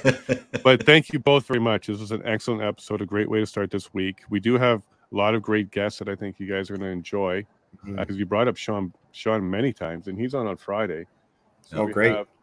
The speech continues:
Speaker 3: Yeah, he'll
Speaker 2: yeah,
Speaker 3: be,
Speaker 2: Sean
Speaker 3: you'll
Speaker 2: Buckley is on
Speaker 3: enjoy him.
Speaker 2: Friday.
Speaker 3: Yeah.
Speaker 2: Yeah, and you, you'd enjoy Thursday as well. This is with, uh, Dan Hartman,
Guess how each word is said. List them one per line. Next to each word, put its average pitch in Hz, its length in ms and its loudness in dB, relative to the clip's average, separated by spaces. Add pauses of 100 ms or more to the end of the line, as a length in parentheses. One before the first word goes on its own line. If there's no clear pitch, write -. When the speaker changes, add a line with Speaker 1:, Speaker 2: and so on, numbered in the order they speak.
(140)
Speaker 3:
Yeah, 104 280 2
he'll 110 120 2
Speaker 2:
yeah, 110 60 2
Speaker 3:
be, 113 160 2
Speaker 2:
Sean 120 140 2
Speaker 3:
you'll 117 40 -2
Speaker 2:
Buckley 113 360 6
is 107 120 4
on 104 120 6
Speaker 3:
enjoy - 20 4
him. 101 40 2 (180)
Speaker 2:
Friday. 101 140 0 (1000)
Speaker 3:
Yeah. - 100 -18 (220)
Speaker 2:
Yeah, 110 180 2 (100)
and 113 120 4
you, 113 220 4
you'd 131 260 6
enjoy 127 320 10
Thursday 117 380 6
as 107 100 4
well. 101 260 4
This 95 160 -2
is 101 80 -8
with, 92 300 -2
uh, 101 140 0
Dan 98 240 0
Hartman, 104 440 0